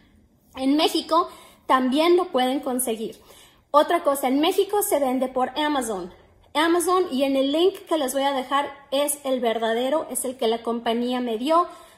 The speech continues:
porque van a haber muchísimas personas que los van a rellenar o los van a querer revender. No, si el link que te doy es el que te aparece, es el real. Es posible que no tenga la misma presentación. Me lo van a decir, "Es que no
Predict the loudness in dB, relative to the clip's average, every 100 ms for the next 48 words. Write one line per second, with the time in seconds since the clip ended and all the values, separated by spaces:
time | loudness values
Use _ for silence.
0 | -6 -4 -2 0 0 2 2 0 -2 -4
1 | -6 -6 -6 -6 -6 -4 -4 -6 -6 -6
2 | -4 -2 -2 -2 -2 -2 0 -2 -2 -2
3 | -2 -4 -6 -6 -4 -4 -4 -4 -4 -4
4 | -4 -6 -4 -8 -8 -14 -18 -8 -4 -2
5 | 0 2 0 -2 -4 -2 -2 -2 -4 -8
6 | -18 -20 _ -6 -4 -4 -4 -6 -4 -2
7 | 0 0 0 -4 -8 -18 _ -6 -6 -8
8 | -6 -6 -6 -6 -6 -8 -12 -20 -20 _
9 | _ _ _ 4 4 6 2 4 4 6
10 | 4 4 2 4 4 6 6 4 4 2
11 | 4 2 2 2 0 -2 -2 -2 -2 -2
12 | -2 0 -2 -4 -10 -6 -2 0 0 0
13 | 0 0 0 0 4 2 4 6 8